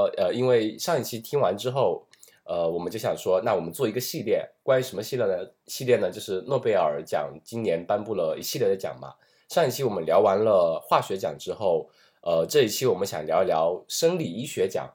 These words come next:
那今年的生理医学奖呢，是颁给了，呃，丙肝病毒的发现者。然后呢，我邀请到了我的好基友干妞，是个妞，<laughs> 来跟我们聊一聊。因为她呢是，呃，生物医学方向的博士，目前呢是在清华那边做博后。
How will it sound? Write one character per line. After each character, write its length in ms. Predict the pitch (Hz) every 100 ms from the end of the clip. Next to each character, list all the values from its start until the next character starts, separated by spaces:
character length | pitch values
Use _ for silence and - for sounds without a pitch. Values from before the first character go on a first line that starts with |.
| _ _ _
那 100 | 143
今 160 | 123 185
年 140 | 143
的 40 | 135
生 200 | - 143
理 60 |
医 60 | 117
学 140 | 120
奖 220 | 117 90
呢， 100 | 76
是 340 | 82 - 104 90
颁 280 | 82 117 120
给 160 | 107
了， 420 | 80 78 73 69 - _ _ _ _
呃， 320 | 82 78 73 73
丙 220 | 107 90
肝 280 | 78 131 165
病 220 | 175 127
毒 160 | 80 82
的 160 | 92 80
发 140 | 104
现 180 | 110 110
者。 280 | 90 71 - _ _
然 120 | 92
后 140 | 120 143
呢， 240 | 127 117
我 200 | 104 85
邀 100 | 101
请 140 | - 90
到 100 | 85
了 160 | 80
我 120 | 78 80
的 80 | 92
好 120 | 80
基 140 | -
友 160 | 113 76
干 200 | - 110
妞， 200 | 104 113 107
是 120 | -
个 80 | 101
妞， 300 | 104 120 120 _ _ - - 135
<laughs> 560 | 160 156 160 - - 107
来 140 | 113
跟 120 | 104 127
我 60 |
们 180 | 107 95
聊 220 | 90 87
一 60 | 101
聊。 160 | 90
因 100 | 110
为 80 | 151
她 160 | 147 151
呢 160 | 170
是， 420 | 165 - 131 101 95 - - _
呃， 600 | - 87 87 85 82 76
生 240 | - 156 160
物 60 |
医 60 | 156
学 120 | 127
方 140 | 127
向 240 | 127 131 101
的 240 | 85 80
博 180 | - 85
士， 160 | - 101
目 100 | 120
前 120 | 113
呢 120 | 92
是 60 | 104
在 80 | 92
清 180 | - 98
华 120 | 90
那 80 | 87
边 140 | 90
做 80 | -
博 200 | - 78
后。 280 | 110 85